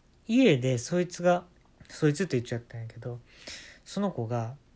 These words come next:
家来た時の行動をね、思い返してたんですよ。ほんだらね、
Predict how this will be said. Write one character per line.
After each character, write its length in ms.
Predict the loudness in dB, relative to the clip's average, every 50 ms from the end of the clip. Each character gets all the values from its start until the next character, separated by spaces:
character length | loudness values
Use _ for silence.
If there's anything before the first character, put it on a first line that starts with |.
| _ _ _ _ _ _ _ _ _ _ _ _ _ _ _ _ _ -8
家 240 | -4 0 0 0 0
来 100 | -2 -4
た 140 | -6 -6 -6
時 200 | -6 -8 -10 -10
の 100 | -10 -10 -8
行 320 | -2 0 2 2 4 4
動 160 | 2 0 0
を 60 | 0 -2
ね、 60 | -4
思 320 | -4 -4 -4 -2 -2 -4
い 60 | -4
返 220 | -4 -4 -4 -4 -4
し 80 | -4
て 80 | -6 -10
た 120 | -12 -12
ん 80 | -14 -16
で 80 | -16 -20
す 120 | -20 -20
よ。 60 | -20 _ _ _ _ _ _ _ _ _ _ _ _ _ _ _ _ _ _ _ _ _ _ _ _ _ _ _ _ _ _ _ _ _ _ _ _ _ _ _ _ _ _ _ _ _ _ _ _ _ _ _ _ _ _ _ _ _ _ _ _ _ _ _ _ _ _ _ _ _ _ _ -20 -20 -18 -18 -18 -20 -20 _ -6 -2
ほ 80 | -2
ん 80 | 0 2
だ 120 | 2 0
ら 120 | 0 -2 -10
ね、 260 | -12 -14 -14 -14